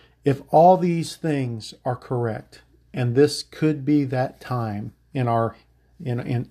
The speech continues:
you know, coming to pass, then the, the next thing that would be happening would be the removal of the church of Jesus Christ. We call it the rapture. The word rapture is not in the Bible,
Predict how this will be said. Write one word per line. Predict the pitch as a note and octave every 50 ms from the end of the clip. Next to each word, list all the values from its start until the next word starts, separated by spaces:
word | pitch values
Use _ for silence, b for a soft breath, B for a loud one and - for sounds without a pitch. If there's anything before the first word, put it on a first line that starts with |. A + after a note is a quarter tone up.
| - G3+
you | D#3+ B2+ A#2
know, | A#2 - - - -
coming | - C3+ C3 C3+ C3 A#2+
to | - A2+
pass, | - A#2+ A#2 A#2 A2+ - - - - _ _ _ _ _ _ _ _ _ b b b b b b b b b b b b b b b b b
then | C3+ C3+ C3+ C#3
the, | C3+ C3 -
the | - D#3 C3 C3
next | C3+ C3+ C#3 C#3+ C#3+ - - -
thing | E3 D#3 D3 C3+
that | C#3 -
would | C3 B2 A2+
be | B2+ G#2+
happening | F2 C3 C#3 C3 B2 - - A#2+ A#2 A2+ A2 G#2+ A2
would | A2+ A#2+ A2
be | A2 A#2+ A#2+
the | A2+ A2
removal | G#2+ A#2 A2+ A#2+ B2 B2+ C3 A#2+ C3 B2+ A#2+
of | A#2+ A2
the | A2+ G#2
church | - - - C#3+ C3 B2 A#2 - -
of | G#2+ G#2+
Jesus | - A#2 A#2 G#2 - B2 - -
Christ. | - - A2+ A2+ A2+ A2+ - - - _ _ _ _ _ _ _ _ _
We | - B2+ B2 B2
call | - - B2 A#2+ A#2+
it | A#2 - -
the | A#2+
rapture. | A2 A#2 B2 C3 B2 B2 - - C3 B2 A#2+ A#2 B B B B B B
The | -
word | B2 A2+ A#2+ A#2+ A2+ G#2+
rapture | G#2+ A#2 A#2+ A#2+ A#2+ - - C3+ A#2
is | G2+ A2+
not | A2+ A2+ A#2 A#2 A2+
in | A#2+ A#2+ A#2+
the | A#2
Bible, | G#2+ A#2+ A2+ A2+ A2+ A2 A2+ A2 G#2+ -